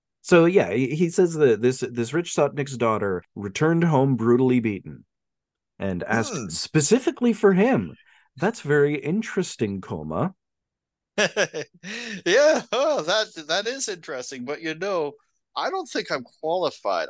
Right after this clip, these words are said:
Speaker 2: I don't know these prayers. I think you should send someone else for this job.
Speaker 1: Well, every time he talks to anyone, he has a real con man air to him. I do love the way he talks. He's always like, "Oh, that's very interesting.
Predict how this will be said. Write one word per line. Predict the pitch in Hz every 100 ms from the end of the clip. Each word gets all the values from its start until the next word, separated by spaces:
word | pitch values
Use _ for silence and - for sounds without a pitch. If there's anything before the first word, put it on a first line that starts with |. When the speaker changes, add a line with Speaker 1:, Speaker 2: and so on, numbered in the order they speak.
| 80
Speaker 2:
I | 156
don't | 226 156 127
know | 151 127
these | 110 127 123
prayers. | - - 90 82 82
I | 101 139 139
think | 160 135
you | 131
should | 117 107
send | - 107 98
someone | - 98 92 90
else | 92 92 -
for | 85 -
this | 95 87
job. | - - 69 65 65 - _ -
Speaker 1:
Well, | 285 -
every | 277 277 277
time | 240 208 196
he | 190 180
talks | - 151 151 -
to | -
anyone, | 117 120 110 101
he | 98 127
has | 123 135 139 139 -
a | 123
real | 117 110 110 104 92 80 73 _ _ _ _ _ _ -
con | - 156 147 135 127
man | 110 101 98 98
air | 98 95 107
to | - 127
him. | - 139 - 147 131 - - -
I | 196
do | 220 311
love | 208 190 170
the | 160
way | 151 160
he | 151
talks. | 170 156
He's | 165
always | 214 220
like, | 220 - _ _ _ _ _ _ _ _ _
"Oh, | 233 381 370
that's | 302 240
very | 240 233 254
interesting. | 247 349 349 339 - 349 285 208 135 98